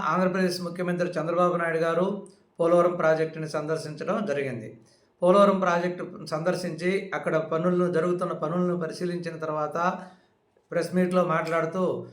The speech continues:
"రెండు వేల ఇరవై ఏడు మార్చి కల్లా పోలవరాన్ని కంప్లీట్ చేస్తాం. రెండు వేల ఇరవై నాటికే పోలవరాన్ని కంప్లీట్ చేయాలని అనుకున్నాం. కానీ రెండు వేల పంతొమ్మిది జూన్లో అధికారంలోకి వచ్చిన వైకాపా ప్రభుత్వం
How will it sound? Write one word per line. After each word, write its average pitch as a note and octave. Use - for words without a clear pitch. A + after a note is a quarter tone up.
"రెండు E3
వేల G3+
ఇరవై F#3
ఏడు F3
మార్చి E3
కల్లా F3
పోలవరాన్ని E3
కంప్లీట్ D3+
చేస్తాం. C#3
రెండు F3
వేల G#3+
ఇరవై F#3+
నాటికే F#3
పోలవరాన్ని F3+
కంప్లీట్ E3
చేయాలని D#3+
అనుకున్నాం. D3+
కానీ E3+
రెండు E3+
వేల F#3+
పంతొమ్మిది F3
జూన్లో F3
అధికారంలోకి E3
వచ్చిన D#3
వైకాపా D3+
ప్రభుత్వం D3